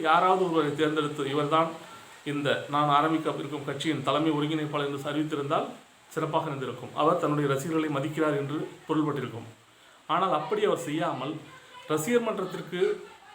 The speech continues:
தொடர்பே இல்லாத, ஏன் கிட்டத்தட்ட தமிழ்நாட்டு மக்களுக்கே ஒரு புதியதாக ஒரு நபரை அறிமுகப்படுத்தி,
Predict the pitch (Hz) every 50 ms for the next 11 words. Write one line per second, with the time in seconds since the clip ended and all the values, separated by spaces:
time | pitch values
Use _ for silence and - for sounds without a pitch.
0 | - - - - 160 160 165 180 180 202 202 202 190 175 160 156 143 135 139 147
1 | 165 175 170 - - - - _ _ _ - 151 180 175 156 - 147 135 156 165
2 | - 190 202 190 - 147 151 170 185 190 180 180 180 180 165 151 151 160 170 156
3 | 165 196 190 180 160 147 143 - 180 175 185 190 180 180 170 165 175 175 160 -
4 | - - - 135 143 151 143 160 147 160 170 165 160 139 135 156 160 156 143 139
5 | 139 135 135 147 160